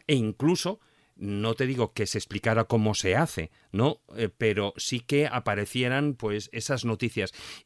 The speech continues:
¿Y por qué no? Mm, de hecho, no se han encontrado, por ejemplo, de la pirámide de, de Keops, eh, creo que, que no se ha encontrado ningún, digamos, papiro así en el que se, se dijeran las bondades de esa creación.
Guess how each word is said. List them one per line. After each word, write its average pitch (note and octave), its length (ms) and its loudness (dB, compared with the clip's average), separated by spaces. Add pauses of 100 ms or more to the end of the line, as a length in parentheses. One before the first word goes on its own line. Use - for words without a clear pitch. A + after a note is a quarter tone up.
¿Y B2 100 -2
por A2+ 260 2
qué E3+ 140 0
no? F#3 400 0
Mm, A#2 360 0
de A2 100 4
hecho, E3+ 240 0
no C#3+ 320 2
se F#3+ 100 0
han E3+ 60 0
encontrado, A2+ 640 -2
por F#2+ 100 -2
ejemplo, G#2 460 -2
de F#2 140 -2
la F#2 180 -4
pirámide A#2 480 0
de, A#2 260 0 (240)
de A2 220 2
Keops, D3+ 340 4 (340)
eh, A2 300 0
creo C3+ 260 4
que, F#2 1300 0
que G#2 140 -2
no A2+ 100 4
se D3+ 100 0
ha D3 40 6
encontrado A#2 420 2
ningún, G#2 640 2
digamos, G#2 340 -4
papiro G#2+ 440 0
así A#2+ 240 -2
en A2 80 0
el G#2 160 -4
que G2+ 240 -2
se, G2 320 -2
se F#2+ 180 -6
dijeran F#2+ 480 -4
las G2+ 180 -4
bondades G2+ 460 -4
de G2+ 80 -6
esa F#2 160 -4
creación. G#2 500 -6